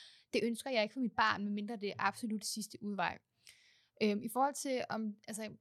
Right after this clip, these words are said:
jeg tror, vi gradvist kommer til at blive mere og mere rummelige. Øhm, men det tror jeg ikke kommer til at være for autisternes skyld kun. Jeg tror, det handler lige så meget om,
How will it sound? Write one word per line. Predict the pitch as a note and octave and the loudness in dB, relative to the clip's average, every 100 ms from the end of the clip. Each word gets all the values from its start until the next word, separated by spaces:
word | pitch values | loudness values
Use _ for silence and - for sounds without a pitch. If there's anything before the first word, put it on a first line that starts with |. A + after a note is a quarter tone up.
| - | -8
jeg | A3 | -6
tror, | - D4+ E4 E4+ | -4 0 0 -2
vi | C#4 | -4
gradvist | - G3+ G3+ A#3 A3 - | -2 0 0 -4 -10 -8
kommer | A3+ | -8
til | G#3 B3+ | -6 -6
at | A#3+ | -8
blive | A3+ A3+ | -8 -6
mere | A3 G#3 | -4 -4
og | A3 | -4
mere | G#3 G#3+ | -6 -6
rummelige. | G3 F#3+ G3 G3+ G3 _ _ _ - A3+ | -8 -8 -6 -8 -12 _ _ _ -2 0
Øhm, | A3 G#3+ G#3+ G#3+ _ _ _ | 2 0 -4 -8 _ _ _
men | B3+ B3 | 2 2
det | C4+ | 4
tror | - | 2
jeg | D#4 | 4
ikke | D4 | 2
kommer | - C#4+ | -4 -6
til | C4+ | -4
at | C#4 | -4
være | B3 | -4
for | A#3+ | -6
autisternes | A3+ C4+ C4 B3+ A#3 | -6 -6 -6 -6 -6
skyld | - G#3+ - _ _ | -6 -10 -12 _ _
kun. | - A3+ G3+ - _ _ - | 2 2 2 -2 _ _ -4
Jeg | A3 | -2
tror, | - B3 | 0 -2
det | A3+ | -2
handler | A#3+ A#3+ | -4 -4
lige | B3 | -6
så | C4 | -6
meget | B3 A#3+ | -6 -4
om, | - A3+ | -4 -4